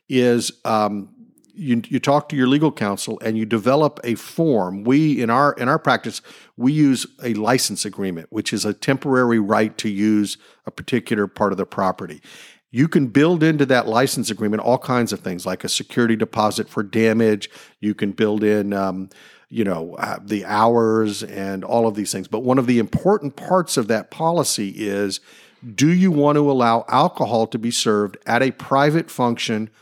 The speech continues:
on your property? That's completely within the board's discretion. The board could adopt a rule that says, "We'll rent the clubhouse out to people for private use for temporary periods of time,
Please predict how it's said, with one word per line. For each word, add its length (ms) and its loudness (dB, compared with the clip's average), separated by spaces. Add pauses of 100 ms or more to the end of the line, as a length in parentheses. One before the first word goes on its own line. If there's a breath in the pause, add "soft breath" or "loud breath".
(260 soft breath)
on 220 2
your 140 2
property? 520 -2 (300 soft breath)
That's 260 0
completely 640 0
within 320 2
the 80 0
board's 360 -2
discretion. 580 -4
The 80 -8
board 480 0
could 420 0 (320 soft breath)
adopt 420 0
a 60 -2
rule 460 -2
that 160 -10
says, 320 0 (340 soft breath)
"We'll 220 4
rent 200 2
the 60 -4
clubhouse 500 0
out 220 2
to 80 -12
people 300 -8
for 160 -8
private 400 -2
use 300 0
for 140 -8
temporary 400 -4
periods 260 -4
of 100 -10
time, 240 0